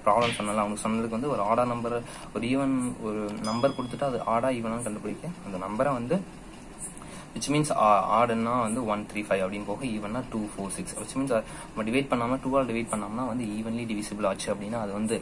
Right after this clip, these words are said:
even அப்படின்னு சொல்லுவோம். இல்ல reminders ஏதாவது, ரிமைண்டர்ஸ் which means one தான் ஒரு எப்பயுமே reminder வந்துச்சுன்னா வந்து ஆட் number.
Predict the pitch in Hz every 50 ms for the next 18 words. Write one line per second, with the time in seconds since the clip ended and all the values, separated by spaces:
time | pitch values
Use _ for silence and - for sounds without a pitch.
0 | - - 113 120 127 123 127 123 117 107 104 107 110 110 - 95 107 135 143 131
1 | 113 117 113 107 - - - - - - 113 113 123 127 123 123 123 120 113 -
2 | 101 101 104 107 110 107 107 107 113 107 110 110 117 123 127 127 - - 110 -
3 | - 117 113 - 104 104 107 110 113 117 113 107 98 95 95 - 104 104 107 104
4 | 98 98 104 98 98 98 135 151 135 113 110 104 - - 135 143 120 110 123 113
5 | 98 101 98 95 90 92 90